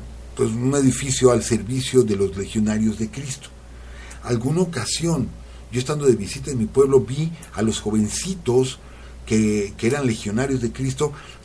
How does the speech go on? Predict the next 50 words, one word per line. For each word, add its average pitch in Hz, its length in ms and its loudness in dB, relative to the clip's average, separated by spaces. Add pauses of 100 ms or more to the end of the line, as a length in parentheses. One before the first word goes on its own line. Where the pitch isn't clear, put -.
(140)
puros 214 220 8
jovencitos, 175 640 6 (460)
doce, 180 340 4
trece, 180 380 0
catorce, 165 460 -4
quince 156 420 -2
años, 160 400 -2 (300)
todos 180 260 2
extranjeros, 135 560 -2
pero 127 160 -8
todos 196 240 0
como 123 240 -6
con 113 260 -2
el 110 80 4
mismo 156 380 0
estilo. 208 560 2 (760)
Y 127 80 0
los 139 120 2
llevaban 180 280 2
caminando 156 500 0
por 117 120 -6
la 117 80 0
mitad 120 220 -6
de 165 80 -6
la 156 120 -6
calle, 175 240 -6
todos 131 260 0
con 110 140 -4
vestuario 127 300 0
de 113 60 0
seminarista. 107 540 -6 (580)
Y 147 80 -4
ellos 175 180 2
vivían 156 320 0
en 143 100 -2
este 147 220 -2
hogar, 127 360 0
que - 80 -6
es 131 120 -4
un 127 80 0
edificio 113 460 -2
enorme, 143 580 0
que - 100 -6
está - 140 -4
en 117 40 0
la 117 120 -2
parte 110 260 -4
alta 110 300 -2
del 95 160 -6
pueblo. 123 420 -2